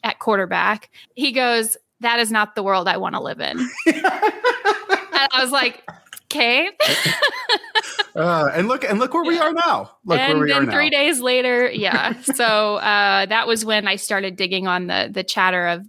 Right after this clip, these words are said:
Speaker 1: that they
Speaker 2: Yeah.
Speaker 1: were having with teams about, uh, taking calls on Jared. And then I was like, "This thing is real and it's really
Speaker 2: Yeah.
Speaker 1: moving."
Speaker 2: So we outlined the quarterback, but that wasn't the only change here for this Rams team. I'm looking at just the targets in the passing game last year.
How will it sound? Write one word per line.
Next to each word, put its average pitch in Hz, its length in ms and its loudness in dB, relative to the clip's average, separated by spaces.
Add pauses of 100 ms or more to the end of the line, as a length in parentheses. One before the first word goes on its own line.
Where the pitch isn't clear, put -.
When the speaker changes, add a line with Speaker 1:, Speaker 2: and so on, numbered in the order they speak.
Speaker 1:
that 202 120 -4
they 190 100 0
Speaker 2:
Yeah. 185 60 0
Speaker 1:
were 180 100 0
having 190 360 -2
with 190 200 -6
teams 196 480 -2
about, 180 340 2 (160)
uh, 180 340 2
taking 190 380 -6
calls 185 400 0
on 175 160 -2
Jared. 202 400 4
And 185 140 -2
then 185 100 0
I 175 80 2
was - 160 -2
like, - 240 -4
"This - 200 -4
thing - 180 -8
is - 160 -4
real 127 280 0
and 127 120 -6
it's - 160 -2
really 190 220 2
Speaker 2:
Yeah. 180 60 -2
Speaker 1:
moving." 196 440 0 (480)
Speaker 2:
So 165 360 0 (240)
we 147 140 0
outlined 185 300 4
the 170 60 -4
quarterback, 95 640 -4 (160)
but 131 340 -2
that 165 160 2
wasn't 196 240 0
the 123 160 4
only 160 180 4
change 90 600 -4 (360)
here 107 360 2
for 113 240 0
this 101 180 -4
Rams 107 280 2
team. 113 140 0
I'm 107 120 2
looking 139 240 2
at 107 80 -2
just 127 240 0
the 98 60 0
targets 110 440 0
in 110 80 -6
the 92 60 -2
passing 101 400 -2
game 92 240 0
last 98 340 0
year. - 180 -8